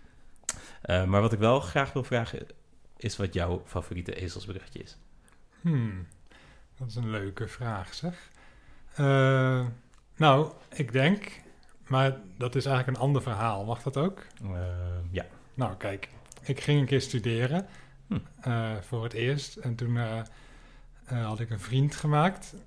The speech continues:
Speaker 2: en die hield van voetbal. En ik, eh, toen ook nog. Toen ging ik bij hem voetbal kijken. Maar hij had geen televisie.
Speaker 1: Hm.
Speaker 2: En hij woonde aan de andere kant van de stad. En om de een of andere reden,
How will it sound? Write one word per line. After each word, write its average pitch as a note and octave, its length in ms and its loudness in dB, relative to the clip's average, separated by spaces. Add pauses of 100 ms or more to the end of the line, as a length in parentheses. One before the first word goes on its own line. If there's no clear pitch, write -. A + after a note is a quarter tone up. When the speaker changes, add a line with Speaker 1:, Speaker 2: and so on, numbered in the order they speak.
(140)
Speaker 2:
en B2+ 260 2
die A#2 380 -4 (260)
hield B2 260 -2
van - 160 -4
voetbal. D3+ 560 4
En B2 140 0
ik, A#2+ 200 -4
eh, A2+ 220 0 (220)
toen A#2 200 0
ook C3 220 -2
nog. E3+ 280 2 (220)
Toen - 120 -6
ging C3 160 4
ik A#2 60 0
bij A#2+ 120 4
hem A#2+ 160 4
voetbal B2+ 360 0
kijken. A2 460 -4 (600)
Maar A#2 100 2
hij C3+ 100 8
had C3 100 2
geen C#3+ 300 4
televisie. B2 600 2 (440)
Speaker 1:
Hm. - 60 -4 (260)
Speaker 2:
En B2+ 80 0
hij A#2 120 2
woonde B2+ 220 4
aan B2 80 4
de B2+ 60 2
andere C3 240 0
kant A#2+ 220 -2
van A#2+ 120 -6
de G#2+ 60 -4
stad. C#3+ 420 -2 (480)
En A#2+ 360 0
om B2+ 140 0
de B2 140 0
een C#3+ 140 6
of B2+ 60 4
andere B2 320 2
reden, A#2 360 2